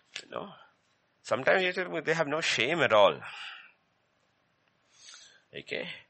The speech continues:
The Bible is, like I said, very, very silent about it. Did God, uh, did Jacob correct the sons of Bilhah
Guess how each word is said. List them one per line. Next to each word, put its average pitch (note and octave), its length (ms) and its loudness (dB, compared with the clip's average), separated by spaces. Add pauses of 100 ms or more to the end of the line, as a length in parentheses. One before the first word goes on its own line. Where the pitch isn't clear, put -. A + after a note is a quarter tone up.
(400)
The A#2+ 100 2
Bible F#3 380 12
is, G#3 140 0 (840)
like B2+ 180 6
I D3 60 4
said, D3 360 2
very, C3 280 6
very D3+ 240 4
silent C3+ 520 6
about A2+ 360 2
it. - 340 -12
Did G2+ 220 -2
God, G#2+ 420 8
uh, E2 460 2 (1300)
did A2 340 0
Jacob G2+ 540 4 (1900)
correct - 580 10
the D3+ 120 -6
sons D#3+ 340 8
of D#3 120 2
Bilhah D3+ 360 6